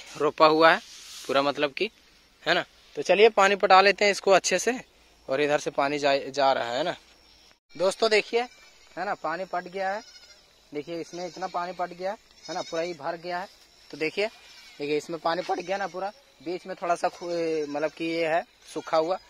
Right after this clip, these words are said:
तो वो भी पूरा भर जाएगा। और हम कोड़ी लाना भूल गए थे दोस्तों, जिसको बोलते हैं चपरा। तो देखिए, ज्योति जी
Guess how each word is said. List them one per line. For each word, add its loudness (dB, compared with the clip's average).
तो -6
वो -2
भी -6
पूरा -2
भर -2
जाएगा। -2
और 0
हम -4
कोड़ी 6
लाना 8
भूल -2
गए 2
थे -4
दोस्तों, 0
जिसको -2
बोलते -2
हैं -4
चपरा। 0
तो -10
देखिए, -8
ज्योति -6
जी -10